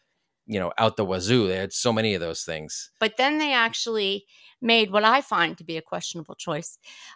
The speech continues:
Speaker 2: of, um, inviting our children
Speaker 1: <laughs>
Speaker 2: into Saul,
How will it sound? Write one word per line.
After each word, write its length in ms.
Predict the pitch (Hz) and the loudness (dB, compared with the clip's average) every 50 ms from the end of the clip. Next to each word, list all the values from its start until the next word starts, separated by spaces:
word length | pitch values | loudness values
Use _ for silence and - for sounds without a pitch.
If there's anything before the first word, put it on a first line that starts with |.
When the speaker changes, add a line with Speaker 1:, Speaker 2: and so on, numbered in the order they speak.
| - _ - | -6 _ 4
Speaker 2:
of, 320 | 208 202 202 190 190 185 - - | 6 8 8 8 6 4 4 6
um, 460 | 208 202 196 196 185 180 185 185 - - _ - | 8 8 10 8 8 6 4 2 -4 -8 _ -4
inviting 540 | 202 196 190 208 214 220 214 208 202 196 | -2 2 4 4 4 6 6 4 4 2
our 300 | - - 180 185 196 220 | 4 6 8 8 8 6
children 580 | 226 - - 190 170 175 - 170 160 160 156 156 - | 4 0 -2 -2 -2 -2 -2 0 0 0 0 0 0
Speaker 1:
<laughs> 60 | - | 0
Speaker 2:
into 680 | 175 180 175 156 123 - - 208 180 165 170 165 160 - - | 2 2 2 2 2 2 2 2 4 4 4 2 0 -2 -2
Saul, 580 | - - 233 226 208 180 170 180 220 262 262 | 2 4 8 8 8 8 8 6 4 2 -2